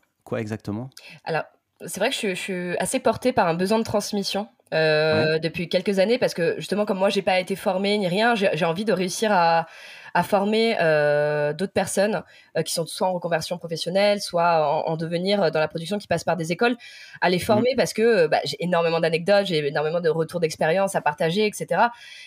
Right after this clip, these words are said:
Speaker 2: Donc, j'ai essayé de trouver un moyen de, euh, à la fois faire en sorte que ce réseau actuel dans la production, euh, puisse fonctionner dans cette nouvelle société, euh, dans cette, dans ce nouveau, euh,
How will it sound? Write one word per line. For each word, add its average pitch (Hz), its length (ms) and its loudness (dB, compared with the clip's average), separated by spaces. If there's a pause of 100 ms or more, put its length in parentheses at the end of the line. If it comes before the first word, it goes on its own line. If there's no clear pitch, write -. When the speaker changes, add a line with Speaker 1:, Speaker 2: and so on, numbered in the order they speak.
(120)
Speaker 2:
Donc, 180 80 -6
j'ai 202 80 2
essayé 262 200 2
de 262 80 4
trouver 226 200 2
un 208 60 2
moyen 202 320 4
de, 208 360 2
euh, 165 160 4
à - 80 2
la 185 100 2
fois 226 360 2 (400)
faire 202 140 0
en 196 40 0
sorte 240 200 -2
que 196 120 0
ce 185 140 -2
réseau 190 240 0
actuel 214 240 0
dans 208 100 2
la 175 80 0
production, 196 520 -2
euh, 156 200 4
puisse - 220 -8
fonctionner 196 320 -2
dans 185 100 2
cette 165 160 -6
nouvelle 175 180 -2
société, 175 460 -4 (500)
euh, 156 420 4
dans 151 100 -2
cette, 165 180 -10
dans 135 320 -10
ce - 160 -12
nouveau, 170 340 -4
euh, 131 200 0